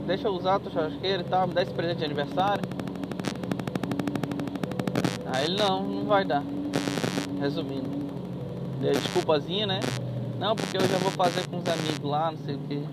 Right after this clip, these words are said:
Puta que pariu, mano. E é, e é tipo isso, a merda é o seguinte, é contar com os outros, cara, conta, às vezes, com a pessoa, conta, e, e, e, e eu fui burro. Ó, hoje é quinta-feira.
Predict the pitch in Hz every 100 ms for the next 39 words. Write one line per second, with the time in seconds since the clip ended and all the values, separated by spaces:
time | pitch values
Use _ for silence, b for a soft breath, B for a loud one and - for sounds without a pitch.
0 | - - - - - - - - - 139
1 | 143 - 202 - - - - 139 135 135
2 | - 127 123 - - - - - 151 170
3 | - 190 185 175 175 160 160 185 202 196
4 | 147 - 156 165 - - - - - -
5 | - - - - - 127 143 147 190 185
6 | 185 185 208 - 151 170 - - - -
7 | - - - - - - - 185 175 156
8 | 160 165 175 165 160 151 151 - - 165
9 | 180 165 147 135 B B - - - 135
10 | 143 151 143 131 139 143 147 151 156 156
11 | 147 147 165 - 131 - 208 202 151 -
12 | - - 135 147 147 160 170 175 190 190
13 | 190 185 - 220 220 233 - 165 147